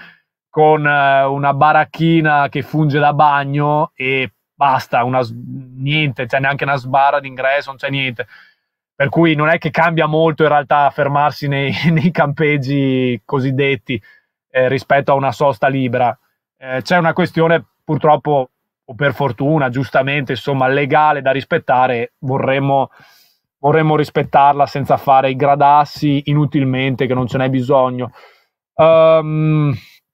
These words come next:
si arriva a Geyser, che Geyser è curioso come luogo perché è il geyser che ha dato origine ai gey-, al nome geyser, di tutta la serie di geyser, ma è anche l'unico, o comunque credo uno dei pochi, che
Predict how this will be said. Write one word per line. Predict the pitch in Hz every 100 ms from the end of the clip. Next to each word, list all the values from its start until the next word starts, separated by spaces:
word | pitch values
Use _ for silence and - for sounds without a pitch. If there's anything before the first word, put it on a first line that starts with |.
| _ _ _ _ _
si | - 175
arriva | 190 226
a | 208
Geyser, | 185 208 208 156 135 139 135
che | 156
Geyser | 139 175 165 151
è | 139
curioso | 156 147 165 175 147 147 127
come | 147 147 139 135
luogo | 143 170 165 143 127
perché | 135 113 147 143 135
è | 143 143
il | 139 131
geyser | 147 185 185 196
che | 165
ha |
dato | 143 147 160
origine | 147 156 131 143 143 139 -
ai | 135 131
gey-, | 135 131 131
al | 139 139
nome | 139 156 143
geyser, | 135 139 135 135 139 170 160
di | 131
tutta | 147 135 135
la | 131
serie | - 139 135
di | 135
geyser, | 131 139 139 135 170
ma | 156 160
è |
anche | 156 160 151 170
l'unico, | 156 160 170 170 147 170 170 -
o | 135 139
comunque | 143 156 147
credo | - 147 151
uno | 151 156
dei | 135
pochi, | - 139 139 151
che | - 135 131